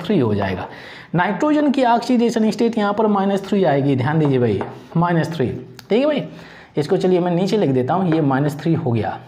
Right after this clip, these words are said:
ठीक है। यहाँ पर oxygen molecule, ठीक है भाई, pure molecule है। अगर oxygen minus two है तो nitrogen plus two हो जाएगा, ठीक है। hydrogen plus one हो जाएगा, oxygen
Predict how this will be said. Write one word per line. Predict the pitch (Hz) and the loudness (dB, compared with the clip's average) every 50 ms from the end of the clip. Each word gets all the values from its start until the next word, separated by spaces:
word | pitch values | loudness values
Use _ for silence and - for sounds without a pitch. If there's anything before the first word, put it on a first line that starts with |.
| - - - - - | -20 -20 -12 -6 -2
ठीक | 190 208 | 0 2
है। | 240 247 240 - - - - - - - - - | 2 0 -2 -4 -10 -14 -16 -18 -16 -8 -4 0
यहाँ | 196 214 220 | 0 0 2
पर | 226 247 233 | 2 2 2
oxygen | 214 214 - - 240 233 247 240 | 2 2 2 2 2 2 2 2
molecule, | 240 233 226 233 233 226 - 247 262 269 254 240 - - - - - - - - - - - | 2 2 2 0 0 0 0 0 0 2 0 -2 -4 -8 -16 -18 -20 -20 -20 -20 -16 -8 -4
ठीक | 147 156 | 0 0
है | 180 208 | 2 2
भाई, | 214 233 226 | 0 0 0
pure | 220 196 190 202 202 | 2 2 2 4 4
molecule | 208 202 202 202 208 196 214 214 220 | 2 2 2 0 2 2 2 2 2
है। | 233 277 294 - - - - - - - - - - - | 2 0 -2 -6 -10 -18 -20 -20 -20 -20 -20 -14 -6 -2
अगर | - 208 240 226 | 0 0 2 2
oxygen | 214 208 190 - 254 254 285 277 277 | 2 2 2 2 2 2 2 2 2
minus | 254 254 254 254 254 233 262 | 2 2 2 2 2 0 0
two | 285 277 247 | 0 0 0
है | 202 240 254 262 262 240 175 135 113 - - - - | 0 0 0 2 2 2 2 2 0 -4 -6 -6 -4
तो | 175 165 | -2 0
nitrogen | 185 196 196 190 214 220 233 226 208 | 0 0 0 0 0 0 0 0 0
plus | - 247 262 262 262 | 0 0 -2 -2 0
two | - 285 262 | 0 0 2
हो | 220 226 180 | 2 2 2
जाएगा, | 160 147 123 110 101 95 - - - - - - | 2 2 2 2 0 -2 -4 -6 -8 -10 -10 -6
ठीक | - 214 220 262 | -4 -2 0 0
है। | 262 254 262 - - - - - - - | -2 -2 -2 -6 -14 -18 -18 -14 -6 -2
hydrogen | 160 185 196 190 226 240 262 262 226 | 0 0 2 2 2 2 2 0 0
plus | 190 208 196 190 196 | 2 2 0 0 2
one | 233 254 | 0 0
हो | 269 262 254 | 2 2 2
जाएगा, | 254 254 254 254 240 | 2 2 2 2 2
oxygen | 180 175 165 175 208 202 240 269 | 2 2 0 0 0 0 2 2